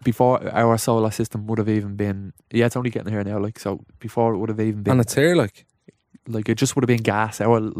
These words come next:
Speaker 1: galaxy, I think, would have just been gas. Yeah, yeah, so you can look in the telescope and see it now. That's how far away it is.
Speaker 2: Oh my God.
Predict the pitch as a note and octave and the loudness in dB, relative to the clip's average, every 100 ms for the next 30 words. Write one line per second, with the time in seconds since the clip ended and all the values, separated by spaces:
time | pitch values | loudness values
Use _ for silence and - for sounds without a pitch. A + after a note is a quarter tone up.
0 | G#2+ - A2 A#2 - G#2 G2+ - G#2 - | -6 0 0 0 0 -2 -2 -6 -12 -16
1 | - - - G#2+ A2 G#2+ G#2 G#2 G#2 G#2 | -20 -20 -8 -6 -4 -4 -6 -10 -10 -12
2 | - E3 D#3 C#3 A2 - C3 A#2 B2 C#3+ | 0 0 2 0 -2 -4 -4 -2 0 -2
3 | - - A2 - A2+ A2+ A2 G#2+ G2+ G#2 | -2 -10 -8 -6 -6 -4 -2 -2 -4 -4
4 | A2+ G2 G#2+ A2 _ _ _ _ _ _ | -4 -2 -4 -6 _ _ _ _ _ _
5 | _ _ _ _ _ _ - A#2+ - A#2+ | _ _ _ _ _ _ -6 -4 0 0
6 | - G#2+ G#2 G#2+ A2+ A2 G2+ - - _ | 2 0 2 0 -2 -4 -8 -16 -20 _
7 | A2 G#2 F2+ E2+ - F2+ F#2 | -12 -10 -10 -12 -14 -10 -10